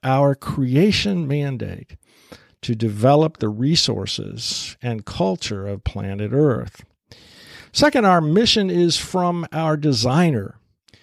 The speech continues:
Psalm one thirty-nine not only tells us that we were perfectly knitted together in our mother's womb,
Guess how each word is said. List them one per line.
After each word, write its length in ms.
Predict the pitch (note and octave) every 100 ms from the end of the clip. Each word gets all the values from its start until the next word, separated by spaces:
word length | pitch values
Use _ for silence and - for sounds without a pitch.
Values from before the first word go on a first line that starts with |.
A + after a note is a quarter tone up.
| _ -
Psalm 240 | D3 C#3+
one 160 | D#3 D#3
thirty-nine 540 | E3 C#3+ C3 D#3 D#3
not 160 | C3+ B2+
only 200 | C3+ A#2+
tells 380 | - E3+ F3
us 80 | C3+
that 160 | C#3 A#2
we 140 | D3+
were 120 | C#3
perfectly 640 | A#2 - F#3+ F#3 D#3+ C3 A#2
knitted 340 | A#2+ C#3+ C3+
together 520 | - G#2+ B2+ D3 C#3+
in 80 | A#2
our 100 | G#2
mother's 480 | G#2 A#2+ B2 A2+ -
womb, 420 | B2+ E3 C#3 A2